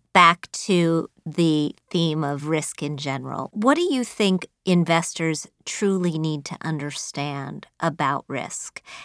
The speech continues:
And what's your best way to help us understand it?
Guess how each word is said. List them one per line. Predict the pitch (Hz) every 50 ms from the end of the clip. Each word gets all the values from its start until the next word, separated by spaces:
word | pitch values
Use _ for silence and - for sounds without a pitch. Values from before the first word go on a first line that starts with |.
| - - _ -
And | 185 190 180 175 175 175 175 - _ _ _ _ _ _ _
what's | - - 180 226 226 220 - - -
your | 233 220 175
best | 143 - 170 160 - - - - -
way | 151 160 156 156 151 147 143 - _ -
to | - - - - 175 160 156 151 151 -
help | _ - - - 202 190 - - - -
us | - 151 147 - - -
understand | - 151 147 139 135 135 135 - - - - - - - -
it? | -